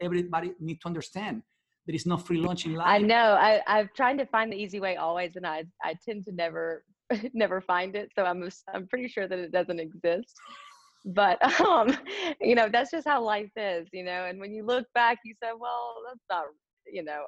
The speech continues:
Speaker 2: I made it," right? So, uh, it must not have
Speaker 1: Hundred percent.
Speaker 2: been, it must not have killed me. So I must have, I must have done okay.
Speaker 1: And when
Speaker 2: But
Speaker 1: you
Speaker 2: yeah, I mean, that's life.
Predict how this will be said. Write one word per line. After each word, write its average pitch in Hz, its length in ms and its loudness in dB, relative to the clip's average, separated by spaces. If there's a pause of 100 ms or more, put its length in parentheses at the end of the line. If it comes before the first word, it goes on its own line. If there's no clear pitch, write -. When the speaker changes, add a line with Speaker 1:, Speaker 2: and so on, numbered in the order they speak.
Speaker 2:
I 190 60 0
made 180 260 -2
it," 127 220 -6
right? 180 300 -2 (180)
So, 165 280 0 (520)
uh, 180 240 0
it 190 80 -8
must 208 260 -2
not 202 140 -4
have 185 140 -8
Speaker 1:
Hundred - 0 -
percent. 175 260 -4
Speaker 2:
been, 170 200 -14
it 202 120 -8
must 220 220 0
not 214 100 0
have 196 80 -8
killed 185 260 -2
me. 160 280 -8 (160)
So 175 60 -2
I 156 180 -2
must 175 340 -8
have, 165 180 -6 (220)
I 180 140 -4
must 175 260 -6
have 165 80 -8
done 156 160 -4
okay. 87 540 -8 (260)
Speaker 1:
And 170 100 0
when 170 100 2
Speaker 2:
But - 80 4
Speaker 1:
you - 60 2
Speaker 2:
yeah, 302 140 6
I 185 80 4
mean, 196 160 -4
that's 202 240 -6
life. 254 320 -4